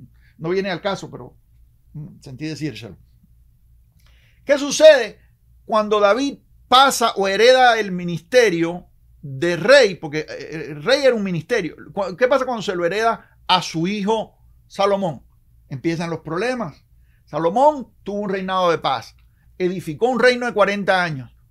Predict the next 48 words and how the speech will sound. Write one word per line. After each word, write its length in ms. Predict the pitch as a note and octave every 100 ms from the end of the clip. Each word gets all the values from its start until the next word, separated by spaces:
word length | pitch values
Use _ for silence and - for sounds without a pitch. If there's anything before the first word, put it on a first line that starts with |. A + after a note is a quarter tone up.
| _ G3
mucho, 280 | A3 C4
mu-, 220 | C4 B3+ A#3
mucho, 300 | G3+ B3+ B3+
hizo 160 | A3+ B3+
muchas 200 | B3 A#3
cosas 320 | B3+ B3+ D#3
buenas. 380 | F3+ A3 D3 - _ _
En 100 | -
cuestiones 380 | D#3 E3+ C#4 D#4
de 60 | C#4+
negocios, 640 | B3 D4 C#4+ D4 C4+ -
usted 240 | F3 D#3 G#3+
se 100 | G#3
tiene 200 | A#3 A3+
que 80 |
leer 180 | A3+ A#3
los 120 | A3+
Proverbios 640 | - G#3+ A3+ A#3+ G3+ D3+ C#3+
y 100 | C#3+
Eclesiastés 800 | D3+ E3 E3 D#3+ D#3 - G#3+ E3+ - - -
y 80 | E3+
aprender 560 | F3 D#3+ C#3+ D3+ E3
de 140 | F3+ F3+
Salomón. 480 | F3 D#3+ D3+ B2+ _ _ -
Sin 260 | - D#4+
embargo, 580 | E4 D#4+ D#4+ C4+ E3 D3
hubieron 320 | D3+ F3+ A3
problemas. 680 | G#3+ A3+ A#3 B3 E3 - - _ _ _ _ _ _ _ _
Dice 300 | E3 A#3 C#4
que 140 | C4+ F#3+
cuando 380 | G#3 F#3+ F#3 F3+
Salomón, 580 | F3 E3 F#3 B3+ A#3 A#2
eh, 300 | D#3 D#3 C#3+
en 80 | C#3
Primera 320 | D#3+ G3+ A3+
de 60 |
Reyes, 360 | A3+ A3+ A#3 A#3
capítulo 460 | G3+ F#3 E3+ G3+ F#3
once, 540 | G#3 B3 A3+ G3 F#3+
verso 320 | F#3 E3 A3
cuatro, 340 | G3 D#3 D3 F3
dice, 240 | E3+ -
"Y 120 | F#3
cuando 320 | E3 F#3 F3 F3
Salomón 580 | E3+ D#3+ F3 C4 C#4+ -
era 280 | B3+ B3+ A#3+
ya 200 | B3 A#3
viejo, 440 | A#3 G3 F3